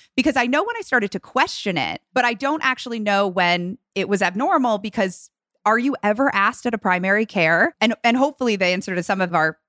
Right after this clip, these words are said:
like, you know, community listening is now no, but, like, are you ever asked how frequently you go to the bathroom?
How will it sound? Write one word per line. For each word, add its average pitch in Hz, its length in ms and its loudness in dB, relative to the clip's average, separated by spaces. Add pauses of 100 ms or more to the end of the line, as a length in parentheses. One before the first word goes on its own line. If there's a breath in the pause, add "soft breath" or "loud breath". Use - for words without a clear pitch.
like, 175 160 0 (100)
you - 140 -6
know, 156 100 -2 (140)
community 202 440 2
listening 175 580 0
is 175 200 0
now 165 220 2
no, 247 340 2
but, 190 120 -4
like, 202 160 -2
are 220 80 0
you 262 200 -2
ever 233 240 0
asked 202 300 -2
how 202 80 0
frequently 196 420 -4
you 185 80 2
go 208 80 2
to 220 60 -2
the 180 80 -2
bathroom? 156 480 -2